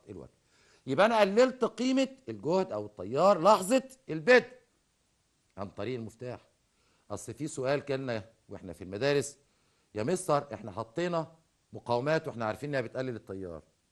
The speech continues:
وحطينا محول نفسي عارفين إنه بيقلل أو يخفض التيار أو الجهد،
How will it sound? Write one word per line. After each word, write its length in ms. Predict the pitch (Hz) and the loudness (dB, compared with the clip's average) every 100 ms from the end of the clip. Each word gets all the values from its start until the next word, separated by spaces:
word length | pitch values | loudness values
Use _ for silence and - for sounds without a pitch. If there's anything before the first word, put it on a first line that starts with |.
| _ _ _ _ _ _ _ _ _ _ _ - | _ _ _ _ _ _ _ _ _ _ _ -8
وحطينا 520 | 113 110 - 190 185 | -2 -2 0 -2 -2
محول 420 | 151 170 170 156 | 2 2 2 0
نفسي 300 | 165 175 151 | -2 -2 -2
عارفين 280 | 110 101 143 | -2 -2 -6
إنه 140 | 143 | -6
بيقلل 500 | 113 117 135 131 131 | -4 0 0 0 -2
أو 160 | 113 104 | -2 -6
يخفض 400 | 98 131 127 107 | -6 -6 -6 -8
التيار 280 | 101 113 113 | -6 -8 -6
أو 80 | 95 | -8
الجهد، 280 | 78 78 | -10 -14